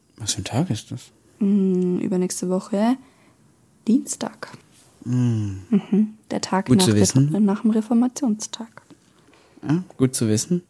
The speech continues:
Speaker 1: weil dann weiß ich, wann meine deutschen Kollegen nicht erreichbar sein
Speaker 2: Mhm,
Speaker 1: werden, um
Speaker 2: ja.
Speaker 1: zu supporten. Danke für die Info.
Speaker 2: Genau. Was steht bei dir so an?
Speaker 1: Äh, ganz viel eigentlich in den nächsten zwei Wochen. Es wird ganz spannend. Ich flieg am, ah, fangen wir, fangen wir mit heute an. Also wir gehen heute noch mit dem Kollegen,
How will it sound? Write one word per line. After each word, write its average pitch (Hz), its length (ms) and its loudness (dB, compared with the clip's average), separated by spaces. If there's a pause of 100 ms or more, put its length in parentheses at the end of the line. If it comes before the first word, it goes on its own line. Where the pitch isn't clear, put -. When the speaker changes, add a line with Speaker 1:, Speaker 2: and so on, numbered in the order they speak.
Speaker 1:
weil 127 140 -2
dann 120 160 2
weiß 104 260 -2
ich, - 160 -10
wann 117 340 2
meine 113 340 4
deutschen 107 380 -2
Kollegen 110 320 2
nicht 113 200 -2
erreichbar 104 420 2
sein 185 200 6
Speaker 2:
Mhm, 185 80 4
Speaker 1:
werden, 120 280 -4 (100)
um - 80 -4
Speaker 2:
ja. 214 60 -2
Speaker 1:
zu 107 100 -8
supporten. - 480 -6 (600)
Danke 113 340 0
für - 140 -12
die 151 80 -2
Info. 120 320 -4
Speaker 2:
Genau. 262 340 4 (760)
Was 302 200 2
steht 277 200 0
bei 277 80 4
dir 320 140 6
so 220 100 6
an? 208 240 2 (320)
Speaker 1:
Äh, 113 640 4
ganz - 260 4
viel - 220 -2
eigentlich 143 220 6
in 117 60 4
den 110 100 6
nächsten 104 240 2
zwei 98 160 0
Wochen. 95 120 2
Es 101 100 0
wird 143 120 0
ganz 139 160 2
spannend. 120 380 6
Ich 104 160 -4
flieg 127 340 -2 (440)
am, 101 440 2 (680)
ah, 98 200 0
fangen 107 240 4
wir, 117 160 6
fangen 110 260 2
wir 123 40 8
mit 104 100 6
heute 98 260 4
an. 87 180 -2
Also 90 260 -4
wir 98 100 -2
gehen 104 240 2
heute 113 220 2
noch 120 160 2
mit 107 80 0
dem 107 100 -4
Kollegen, 123 380 2